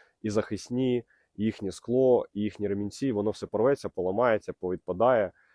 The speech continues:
Вони надзвичайно ненадійні. Тому найбільш бюджетний і найкращий годинник, на мою думку, саме цей Casio. Його мінуси і в цілому мінуси електронних годинників, на мою думку, це, е, відсутність адекватної пасивної підсвітки. Що я маю на увазі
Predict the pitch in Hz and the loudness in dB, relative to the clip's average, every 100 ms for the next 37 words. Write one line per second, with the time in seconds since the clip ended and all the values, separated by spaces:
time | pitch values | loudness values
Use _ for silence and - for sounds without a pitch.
0 | _ - 104 120 104 101 98 85 82 82 | _ -4 0 2 0 -2 -4 -4 -6 -6
1 | 80 73 - 107 131 110 95 107 127 110 | -8 -10 -6 0 2 2 2 0 0 -2
2 | 101 110 131 107 104 107 120 - 104 123 | -4 2 2 2 -2 0 0 -2 -4 -2
3 | 185 147 _ 101 104 107 139 - - 107 | 0 -2 _ -4 0 2 0 -2 -4 -4
4 | 92 - 98 - 80 - 64 - _ _ | -4 -4 -4 -2 -6 -6 -20 -20 _ _
5 | _ _ _ - 117 139 160 170 185 156 | _ _ _ -2 2 6 6 6 4 2
6 | - 117 - 131 139 151 123 110 - _ | 2 -2 -2 0 4 4 4 0 -6 _
7 | _ _ _ 107 135 147 123 - 110 107 | _ _ _ -2 0 2 0 -2 2 2
8 | 101 104 _ _ _ - 107 143 131 110 | 2 -2 _ _ _ -4 -2 2 2 0
9 | 107 110 151 143 110 - 104 107 143 175 | -2 2 2 2 -2 -4 -2 0 2 0
10 | 117 - - 123 131 123 _ _ _ _ | -4 -8 0 4 4 2 _ _ _ _
11 | _ - 98 98 98 104 - 180 - 135 | _ -6 -2 0 -2 -6 2 2 2 -2
12 | 117 - 104 - 131 139 - 113 110 104 | -2 -4 -4 2 4 4 4 0 2 2
13 | - 104 - 127 117 104 95 - 104 - | 0 -4 -2 0 0 -2 -8 -6 -6 -6
14 | - 76 - 131 117 110 107 113 98 | -10 -6 -2 0 2 2 2 2 0